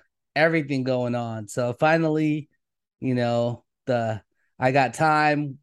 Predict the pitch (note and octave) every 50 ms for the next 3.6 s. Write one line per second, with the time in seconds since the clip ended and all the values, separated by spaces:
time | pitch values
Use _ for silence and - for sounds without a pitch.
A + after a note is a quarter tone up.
0 | _ - C3+ C3+ C3+ C3 C3+ B2+ B2 A#2+ A#2+ A#2+ B2 A#2+ A#2 A#2+ A#2+ A2+ F#2+ -
1 | - D#3+ D3 C3 C#3 C#3 C3+ - - D3+ C3 B2+ - B2+ B2 A#2+ A#2 - B2+ C3
2 | B2+ A#2+ - - B2+ A#2 A#2 A#2+ A#2 - - _ _ _ _ _ _ - - B2
3 | B2 B2 B2 B2 A#2+ A#2 A2+ A2 G#2+ G#2+ G#2+